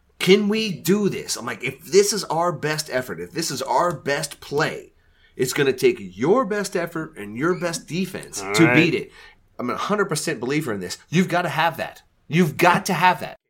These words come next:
Speaker 2: That's a great point. When it's third and three, or third and four, or five even, a, a situation where you could throw it or run it,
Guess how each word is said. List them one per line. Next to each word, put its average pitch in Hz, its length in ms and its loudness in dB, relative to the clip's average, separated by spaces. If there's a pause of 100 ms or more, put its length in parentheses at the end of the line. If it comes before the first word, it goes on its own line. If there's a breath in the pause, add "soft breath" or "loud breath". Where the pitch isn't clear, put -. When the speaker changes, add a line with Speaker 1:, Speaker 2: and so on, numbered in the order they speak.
(140)
Speaker 2:
That's 135 200 2
a - 40 0
great 123 360 2
point. 98 320 -10 (220)
When 131 180 -2
it's - 160 -2
third 214 320 8
and 185 120 2
three, 123 520 -2 (420)
or 202 80 4
third 240 320 -2
and 196 100 2
four, 175 300 2
or - 20 -4
five 160 480 -2
even, 107 220 -12 (300 soft breath)
a, 185 180 -2
a 185 80 -4
situation 214 540 2
where 139 80 2
you 127 80 -8
could 135 160 -4
throw 113 340 -4
it 143 180 -4
or 139 300 -2
run 170 320 2
it, - 220 -8